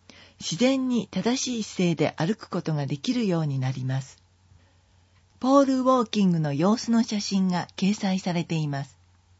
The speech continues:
参加者に聞くポールウォーキングの魅力。新見和恵さん。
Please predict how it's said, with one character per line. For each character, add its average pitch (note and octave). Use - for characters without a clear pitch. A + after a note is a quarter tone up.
参 C#4+
加 C#4+
者 A3+
に F3
聞 -
く -
ポ B3
ー C4+
ル B3+
ウ F#3
ォ A#3
ー G#3+
キ F3
ン E3
グ D#3
の C3
魅 C3+
力。 D3
新 B3
見 C4+
和 G#3
恵 G3+
さ F3
ん。 D#3+